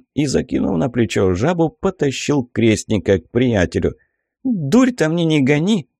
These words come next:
фыркнула в спину Слеза. "Я ж видела, что оба сомлели после того, как Серый палкой своей кривой что-то с ними сделал". "Не волнуйся, клянусь Стиксом, с ними всё будет нормально. Скоро они очнутся и, уверен,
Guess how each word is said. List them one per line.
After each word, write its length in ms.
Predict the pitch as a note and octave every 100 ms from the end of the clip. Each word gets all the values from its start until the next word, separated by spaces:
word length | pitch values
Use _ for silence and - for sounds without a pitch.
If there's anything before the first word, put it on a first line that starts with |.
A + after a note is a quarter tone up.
| _
фыркнула 560 | - D3 - B2 A2
в 40 | G2+
спину 300 | - A#2+ A2
Слеза. 480 | - C3 A#2 G2 - _ -
"Я 240 | A#2 E3+
ж 120 | -
видела, 360 | D#3 F#3 D#3 B2+
что 220 | - D#3
оба 180 | C#3+ C3+
сомлели 480 | - D#3 D#3 D#3+ B2+
после 320 | B2+ B2 A#2
того, 220 | B2+ D#3
как 200 | C3+ A#2+
Серый 320 | - C#3+ B2
палкой 460 | A#2 - E3 C3 A#2+
своей 220 | - A#2
кривой 420 | - C#3+ C#3 A2 - -
что-то 540 | - - E3+ D3+ A#2+
с 120 | -
ними 240 | C3 C3 C#3
сделал". 600 | C#3+ D#3+ C3+ G#2 F2+ - _ _ _ _ _ _
"Не 320 | F2 F#2+ G2+ A2
волнуйся, 720 | A2+ B2+ D3+ C3+ F#2 F2+ E2+
клянусь 580 | - G2+ B2+ E3+ C#3
Стиксом, 760 | - - E3+ D#3+ - F#2 E2 E2
с 140 | - D3
ними 300 | E3 D#3 C3
всё 400 | - - D#3 D#3+
будет 500 | A2+ C#3 C3+ - G#2+
нормально. 880 | A2 A#2+ A#2 B2 A#2 G2 E2 F2 -
Скоро 340 | - - -
они 180 | - G2+
очнутся 520 | F2 - D3+ E3 -
и, 180 | A2 -
уверен, 640 | A2 G2 G#2+ F3+ A#2 E2+